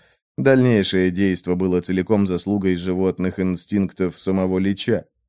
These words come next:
Под завязку накачанный магией смерти призрачный корабль сходу атаковал две шхуны, экипажи которых ночевали в деревне на берегу.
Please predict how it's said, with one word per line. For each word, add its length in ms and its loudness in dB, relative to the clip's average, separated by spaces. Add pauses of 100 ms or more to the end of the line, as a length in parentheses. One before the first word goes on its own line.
(640)
Под 200 4
завязку 480 4
накачанный 720 2
магией 600 4
смерти 680 2
призрачный 720 0
корабль 500 2
сходу 540 2
атаковал 540 4
две 220 2
шхуны, 600 2
экипажи 460 0
которых 340 0
ночевали 500 0
в 60 -2
деревне 420 -2
на 120 -2
берегу. 440 -4